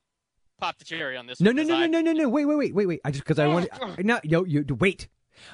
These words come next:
Speaker 2: Um, <laughs> no, I wanna talk about Deborah Foreman, who played
Speaker 1: Okay.
Speaker 2: Muffy, 'cause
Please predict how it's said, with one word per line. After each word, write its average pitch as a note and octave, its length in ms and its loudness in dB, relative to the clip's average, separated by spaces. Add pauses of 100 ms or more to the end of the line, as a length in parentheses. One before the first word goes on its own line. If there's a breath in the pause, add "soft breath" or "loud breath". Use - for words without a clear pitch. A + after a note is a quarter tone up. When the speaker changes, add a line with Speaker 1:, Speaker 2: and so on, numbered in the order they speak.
Speaker 2:
Um, F3 320 4 (140)
<laughs> - 960 -10
no, G3+ 80 2
I - 40 -4
wanna E3+ 120 2
talk F3 80 2
about D3 160 0
Deborah D#3 240 2
Foreman, F3 340 0 (340)
who C3+ 60 0
played C#3 220 2
Speaker 1:
Okay. C3+ 80 2 (180)
Speaker 2:
Muffy, E3+ 80 -8 (580 soft breath)
'cause C#3 280 0